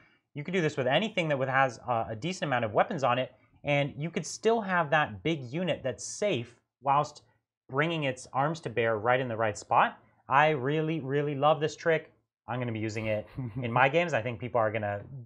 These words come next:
Speaker 1: you know, rue the day
Speaker 2: Oh, so excited.
Speaker 1: that I cast a spell. Of course,
Speaker 2: <laughs>
Speaker 1: if you fail this spell and you're out in the open, you're in trouble, but that's always
Speaker 2: Yeah.
Speaker 1: been the case with Psychic.
Speaker 2: Don't fail your spells.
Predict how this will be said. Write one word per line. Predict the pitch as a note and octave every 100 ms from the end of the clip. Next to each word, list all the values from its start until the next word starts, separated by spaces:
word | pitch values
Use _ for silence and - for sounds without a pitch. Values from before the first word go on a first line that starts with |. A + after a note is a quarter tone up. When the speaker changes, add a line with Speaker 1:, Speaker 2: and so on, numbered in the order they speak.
| _ _ _
Speaker 1:
you | D3
know, | A#2
rue | A#2+ F#3+
the | E3+ C#3+
day | C#3+ B2 G#2 A#2
Speaker 2:
Oh, | G#2+ G2 G2
so | -
excited. | G2+ A2+
Speaker 1:
that | A#2+ A#2
I | A#2+
cast | A#2+ A#2 A#2
a |
spell. | - A2+
Of | -
course, | G#3 G3
Speaker 2:
<laughs> | F3 -
Speaker 1:
if | F3+ F3+
you | G3+
fail | G3+ G3+
this | F#3 E3+
spell | E3
and | C3
you're | C3
out | B2+
in |
the | B2
open, | A2+ A2
you're | G#2+
in | G2+
trouble, | A2+ G#2+
but | G#2 G#2+ D3+
that's | E3 D3+
always | F3 D#3
Speaker 2:
Yeah. |
Speaker 1:
been | C#3
the | A#2+
case | A#2+ G#2
with | A2
Psychic. | A2 F#2+ F#2+ F2+
Speaker 2:
Don't | A#2 A2
fail | G#2+
your | G2+
spells. | - F#2+ F2+